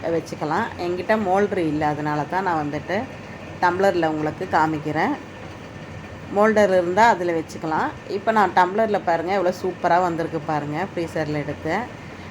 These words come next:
பாருங்க, செம்மையா இருந்ததுங்க, அடிபொலியா இருந்தது. அது குழந்தைங்களுக்கு ஒண்ணு,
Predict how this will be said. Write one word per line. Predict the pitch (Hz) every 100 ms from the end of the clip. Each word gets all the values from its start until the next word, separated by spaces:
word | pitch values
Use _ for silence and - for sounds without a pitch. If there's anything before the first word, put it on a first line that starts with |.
| -
பாருங்க, | 170 160 156 165 -
செம்மையா | 151 156 180 196 240
இருந்ததுங்க, | 226 190 175 165 156 151 135 -
அடிபொலியா | 160 151 220 190 170 170 208 196
இருந்தது. | 175 160 139 143 131 - - - - - - -
அது | 160 151
குழந்தைங்களுக்கு | 185 214 240 226 190 175 175
ஒண்ணு, | 196 226